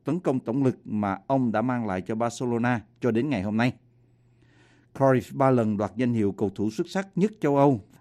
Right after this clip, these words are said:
và năm một nghìn chín trăm chín mươi chín, ông được trao danh hiệu cầu thủ xuất sắc nhất Âu Châu của thế kỷ hai mươi.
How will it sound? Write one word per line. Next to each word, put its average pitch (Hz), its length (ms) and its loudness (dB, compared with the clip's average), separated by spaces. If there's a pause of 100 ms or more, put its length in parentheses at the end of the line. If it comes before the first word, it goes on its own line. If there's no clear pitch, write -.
và 135 120 4
năm 156 160 4
một 143 80 2
nghìn 123 220 2
chín 190 220 -4
trăm 175 160 -2
chín 180 180 -2
mươi 170 180 0
chín, 190 300 2
ông 151 180 -2
được 117 260 0
trao 139 140 2
danh 139 180 0
hiệu 107 200 2
cầu 107 280 -2
thủ 107 160 -2
xuất 175 220 -4
sắc 208 200 -8 (120)
nhất 175 220 0 (140)
Âu 143 240 0
Châu 135 220 2
của 107 260 -4
thế 170 200 -4
kỷ 110 160 -2
hai 135 140 -2
mươi. 131 220 6